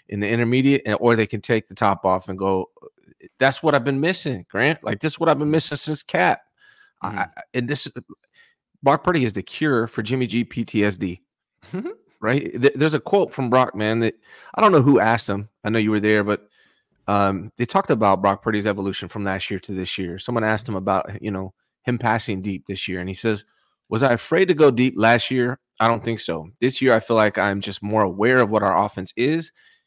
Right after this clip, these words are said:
Speaker 1: and if the defense gives us a look, I'm ready for it. So I have taken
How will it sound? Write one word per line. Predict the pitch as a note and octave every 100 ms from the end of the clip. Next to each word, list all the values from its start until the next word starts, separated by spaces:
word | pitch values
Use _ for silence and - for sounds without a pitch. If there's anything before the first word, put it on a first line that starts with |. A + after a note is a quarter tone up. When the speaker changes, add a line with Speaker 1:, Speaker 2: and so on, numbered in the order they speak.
| _ -
Speaker 1:
and | A2+
if | A2+
the | -
defense | G2+ C3 C3+ C#3+ C3
gives | - A2
us | G#2+ G2
a |
look, | F#2+ A2 B2+ -
I'm | G2+ F#2+
ready | G2+ B2
for | A2+ F2+ E2
it. | - _ _
So | - G2+
I | G2+ G2+
have | A2 B2 C3+
taken | - G2+ F#2+ F#2